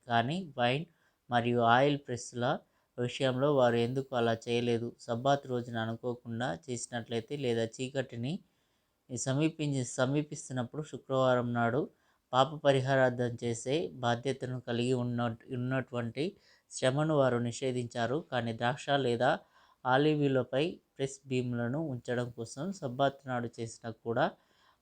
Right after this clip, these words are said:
పాప పరిహారార్థం చేయాల్సిన అవసరం లేదు. దీన్ని బట్టి స్వతహాగా కొనసాగుతున్న పని శుక్రవారం ఆలస్యంగా ప్రారంభ-,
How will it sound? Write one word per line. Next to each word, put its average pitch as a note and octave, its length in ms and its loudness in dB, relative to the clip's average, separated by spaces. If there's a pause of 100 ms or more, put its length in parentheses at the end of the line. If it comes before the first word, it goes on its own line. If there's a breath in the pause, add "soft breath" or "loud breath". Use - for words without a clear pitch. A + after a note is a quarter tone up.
పాప C3 220 4
పరిహారార్థం C3 800 0
చేయాల్సిన A#2+ 560 -2
అవసరం A#2+ 520 -4
లేదు. A2+ 300 -2 (220)
దీన్ని B2 180 -6
బట్టి C#3 440 -4 (420 soft breath)
స్వతహాగా C3+ 800 4 (1120)
కొనసాగుతున్న C#3+ 720 2
పని D#3 560 -6
శుక్రవారం C#3+ 540 2
ఆలస్యంగా C3 540 -2
ప్రారంభ-, B2+ 640 -2